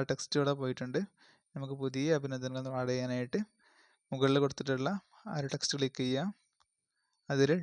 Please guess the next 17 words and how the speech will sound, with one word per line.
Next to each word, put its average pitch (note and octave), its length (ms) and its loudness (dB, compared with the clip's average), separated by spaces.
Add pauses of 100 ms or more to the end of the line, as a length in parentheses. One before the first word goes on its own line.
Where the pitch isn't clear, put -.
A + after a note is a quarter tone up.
ഡിലീറ്റ് D3+ 460 4
എന്നുള്ള C3+ 280 0 (420)
ബട്ടൻ്റെ C#3 320 0
തൊട്ടപ്പുറത്ത് C#3 560 4 (320)
ഒരു G3 160 -2
പ്ലസ് D#3 280 2
ഐക്കൺ C#3+ 200 2
കാണാം. A#2+ 200 0 (240)
ഡ്യൂപ്ലിക്കേറ്റിൻ്റെ D3 640 6 (460)
ബട്ടണാണ്. B2+ 400 2 (540)
ക്ലിക്ക് D#3+ 220 -4
ചെയ്ത് F3 140 4
കഴിഞ്ഞാൽ D#3 240 0
ഡ്യൂപ്ലിക്കേറ്റ് C3+ 500 0
കിട്ടും C3 240 -6
ആ C3 40 -2 (100)
ടെക്സ്റ്റിൻ്റെ. C#3+ 380 -6